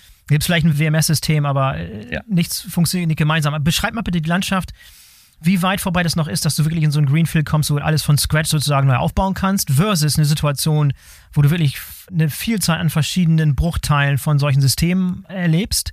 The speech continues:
Speaker 1: Oder auch Situationen, ihr seid nicht die Einzigen, die mit diesen Systemen oder mit diesem Ökosystemansatz
Speaker 2: Ja.
Speaker 1: um die Ecke kommen, wo bereits existierende Ökosysteme dort sind und ihr müsst da irgendwie versuchen reinzukommen. Beschreib mal bitte, wie das heutzutage aussieht bei den, in den meisten Fällen.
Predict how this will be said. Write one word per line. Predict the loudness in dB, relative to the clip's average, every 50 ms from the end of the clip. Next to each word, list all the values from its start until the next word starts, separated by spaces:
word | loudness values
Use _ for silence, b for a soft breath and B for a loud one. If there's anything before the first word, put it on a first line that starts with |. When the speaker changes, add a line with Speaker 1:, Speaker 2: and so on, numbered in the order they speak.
| b b
Speaker 1:
Oder | -4 -4 -2 -2
auch | -2 -2
Situationen, | -2 0 0 0 0 0 0 0 0 0 2
ihr | 2
seid | 2 2 2
nicht | 2 2 2
die | 2
Einzigen, | 0 0 2 2 2 4 4 4 4 4
die | 4 4
mit | 2 2 2
diesen | 2 2 2 2
Systemen | 2 0 -2 0 0 0 0 0
oder | -2 -2
mit | -2 0 0
diesem | 0 0 0
Ökosystemansatz | -2 -2 -2 -2 -2 -2 -4 -6 -6 -4 -2 -2 -2 0 0 0 0 0 0 0 0 0 0
Speaker 2:
Ja. | 0
Speaker 1:
um | 0
die | 0
Ecke | 0 0 -2 -2
kommen, | 0 0 2 2 0 B B B B B B B
wo | -2 0 0
bereits | 2 2 2 0 0 0
existierende | -2 -2 0 0 0 0 2 2 0 2
Ökosysteme | 2 0 0 0 0 0 0 0 0
dort | 0 0 -2 -2 -2
sind | 0 0 2
und | 2
ihr | 4 4
müsst | 2 2 2
da | 0 -2 0
irgendwie | 0 0 0 0 0 0 -2 -2
versuchen | 0 0 0 0 0 0 -2
reinzukommen. | 0 2 2 2 0 0 -4 -2 -2 0 0 0 0
Beschreib | 0 0 0 0 0 -2
mal | -2 -4
bitte, | -2 -4 -2 0 -2 0 0
wie | 0 0
das | 0 -2 -2
heutzutage | -2 -2 -2 -2 -2 -2 -2 -2 -4
aussieht | -4 -6 -6 -6 -6 -4
bei | -2 0
den, | 0 0
in | 0 0
den | 0 2
meisten | 2 2 0 0 -2 -2
Fällen. | -2 -2 -2 -2 -2 -2 -4